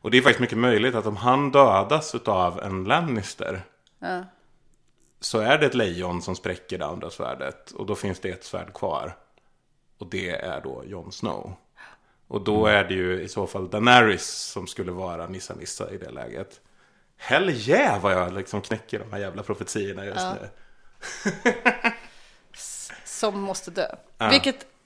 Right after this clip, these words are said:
Speaker 2: självklart måste Daenerys dö, måste jag bara säga. Från
Speaker 3: Mm.
Speaker 2: ett rent storytelling-perspektiv så kan man inte ha en karaktär som från säsong ett bara, "Jag ska ta the Iron Throne", och sen slutar berättelsen med att hon gör det. Det är ju, går ju inte. Så där, alltså måste hon dö.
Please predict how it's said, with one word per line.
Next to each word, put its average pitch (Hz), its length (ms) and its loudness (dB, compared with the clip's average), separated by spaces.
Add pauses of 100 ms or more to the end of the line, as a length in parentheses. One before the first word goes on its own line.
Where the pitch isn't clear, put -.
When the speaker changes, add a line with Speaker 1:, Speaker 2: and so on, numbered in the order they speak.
Speaker 2:
självklart 240 560 0
måste 190 240 -8
Daenerys 175 400 -2
dö, 190 300 2
måste - 240 -6
jag 170 80 -4
bara 165 100 -2
säga. - 340 -4
Från 214 140 -2
Speaker 3:
Mm. 220 120 2
Speaker 2:
ett - 60 -2
rent 240 180 4
storytelling-perspektiv 185 1040 -2
så 190 140 -8
kan 226 240 4
man 220 100 4
inte 180 200 -2
ha 185 260 2
en 180 100 -2
karaktär - 580 -4
som 170 200 -8
från 226 260 0
säsong 196 360 -2
ett 180 220 -2
bara, 165 140 0
"Jag 208 160 4
ska 247 180 2
ta 262 320 6
the 247 60 6 (120)
Iron 247 420 8
Throne", 208 420 -2 (220)
och - 200 -8
sen 185 160 0
slutar 220 680 2
berättelsen 190 380 -2
med 185 80 0
att 175 60 -8
hon 196 100 -4
gör 226 240 6
det. - 180 -4 (140)
Det 208 220 -2
är 233 180 6
ju, 190 240 2
går 226 240 4
ju 151 80 -4
inte. - 280 -10 (280)
Så 190 60 -12
där, 190 140 4
alltså 202 280 0
måste 165 200 -10
hon 147 80 -6
dö. - 160 -8